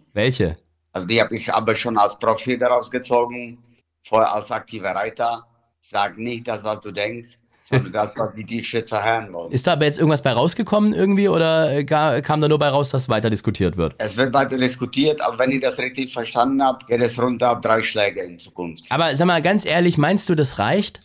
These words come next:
Speaker 1: Also, ich glaube, den Tierschützer an sich interessiert es gar nicht, ob jetzt einmal gehauen wird oder zehnmal. Der Tierschützer sagt doch einfach nur, man schlägt keine Tiere.
Speaker 2: Ja gut, aber wir gehen auf drei, gewinnen wieder Zeit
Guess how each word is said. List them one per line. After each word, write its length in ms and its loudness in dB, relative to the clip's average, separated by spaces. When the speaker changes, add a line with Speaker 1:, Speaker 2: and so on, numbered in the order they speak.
Speaker 1:
Also, 260 2
ich 220 -2
glaube, 320 4
den 160 2
Tierschützer 560 0
an 140 2
sich 160 2
interessiert 420 2
es 140 0
gar 100 2
nicht, 160 2
ob 80 0
jetzt 180 -2
einmal 380 4
gehauen 380 4
wird 120 2
oder 260 2
zehnmal. 520 4
Der 100 2
Tierschützer 520 2
sagt 240 0
doch 100 2
einfach 300 2
nur, 80 4
man 120 4
schlägt 300 0
keine 200 2
Tiere. 360 0
Speaker 2:
Ja 180 2
gut, 120 -2
aber 280 2
wir 80 -8
gehen 240 -2
auf 180 -2
drei, 260 2
gewinnen 360 -8
wieder 220 -6
Zeit 500 -2